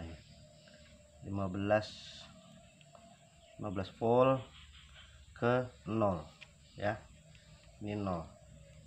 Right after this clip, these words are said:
Ya, kalau di trafo C T dia ambil yang C T ya. Jadi jalurnya dari trafo lima-, lima belas, lima belas ini keluar,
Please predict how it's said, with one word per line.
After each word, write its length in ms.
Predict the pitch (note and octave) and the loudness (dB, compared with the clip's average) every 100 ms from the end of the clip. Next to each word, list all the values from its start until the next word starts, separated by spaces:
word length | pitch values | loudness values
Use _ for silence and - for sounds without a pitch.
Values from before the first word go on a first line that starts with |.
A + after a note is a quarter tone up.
| - - - - | -20 -20 -16 -12
Ya, 80 | G2+ | -6
kalau 240 | G2 F#2 | -4 -2
di 240 | F2 F#2+ F#2 | -2 -6 -4
trafo 400 | G2 F#2+ G2 F#2+ | -2 -2 -2 -6
C 240 | F#2+ F#2+ | -4 -4
T 240 | A2 A2 | -2 0
dia 320 | G#2+ A2 G#2 - - - - | 2 2 2 -2 -12 -20 -18
ambil 320 | G2 G2 F#2+ | -10 -6 -6
yang 80 | G2 | -6
C 160 | F#2+ | -8
T 240 | - F2+ F2 | -8 -8 -8
ya. 80 | F#2 - - - - - | -12 -16 -20 -20 -18 -10
Jadi 160 | G2 B2 | -2 2
jalurnya 640 | A#2+ G#2+ G#2 A2 B2+ C3+ | 4 2 2 8 8 10
dari 400 | A#2 G#2+ G#2+ G#2 | 8 4 2 -2
trafo 720 | - F2+ F#2+ - C3+ D3 D3 - - - - - - | -2 -2 -2 2 4 4 2 -8 -20 -20 -20 -20 -8
lima-, 400 | G#2 A2 G2+ G2 - - - - - - - - | 0 4 2 0 -12 -20 -20 -20 -20 -20 -18 -8
lima 320 | G#2 G#2+ G#2+ | -2 2 4
belas, 640 | G2+ G2 G#2+ C3+ C#3 - - - - - - - - - - - | 4 4 10 10 8 -4 -16 -18 -18 -16 -16 -16 -20 -16 -14 -8
lima 320 | A#2+ G#2+ G#2 | -2 2 2
belas 320 | F#2+ G2+ G2+ F#2+ | 4 2 0 -2
ini 560 | G#2 B2 C3+ C3+ C3+ - - - - - | 0 4 6 6 4 -2 -18 -20 -20 -20
keluar, 680 | - G#2+ G#2+ A#2+ B2+ C3 | -2 2 8 10 8 6